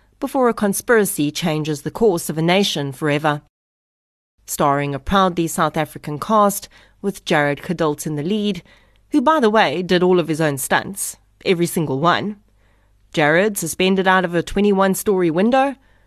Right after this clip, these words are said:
Actually Jared. Starring alongside Jared are Gail Mabalane and Nicole Fortuin, in South Africa's biggest action film in terms of action sequences to date.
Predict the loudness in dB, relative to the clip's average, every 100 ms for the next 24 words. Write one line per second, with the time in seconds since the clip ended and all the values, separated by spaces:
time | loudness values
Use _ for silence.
0 | _ _ -4 -2 -2 -2 -2 0 2 2
1 | 0 -6 -12 -20 _ _ _ _ _ _
2 | _ _ -14 -2 2 2 2 -2 -2 2
3 | 2 0 0 0 0 0 2 2 -2 -10
4 | -20 _ -6 -6 -2 2 4 4 2 0
5 | 2 2 2 2 -2 -6 _ _ 0 0
6 | 0 -2 -4 -2 -6 -6 -2 0 0 -4
7 | -10 _ _ _ -4 -2 0 0 -2 -4
8 | -6 -6 -4 -4 -4 0 2 2 2 0
9 | -2 -4 -8 -4 -2 -2 -2 -4 -4 -2
10 | 0 0 -2 -2 -2 -4 -6 -8 -4 -4
11 | -4 -6 -6 -6 -6 -8 -6 -4 -6 -6
12 | -16